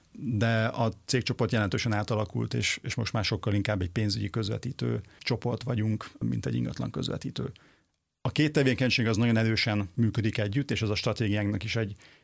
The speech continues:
egy nagyon fontos alappillére a két tevékenységnek a szinergikus együttműködése,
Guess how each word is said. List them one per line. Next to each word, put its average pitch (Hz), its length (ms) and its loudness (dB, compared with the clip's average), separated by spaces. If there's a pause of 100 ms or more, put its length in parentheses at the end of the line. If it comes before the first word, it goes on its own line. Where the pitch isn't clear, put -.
(120)
egy 117 120 -2
nagyon 113 220 4
fontos 104 320 0
alappillére 110 760 0 (340)
a 117 100 -4
két 113 200 0
tevékenységnek 110 640 0
a 110 40 -4
szinergikus 110 600 0
együttműködése, 123 840 2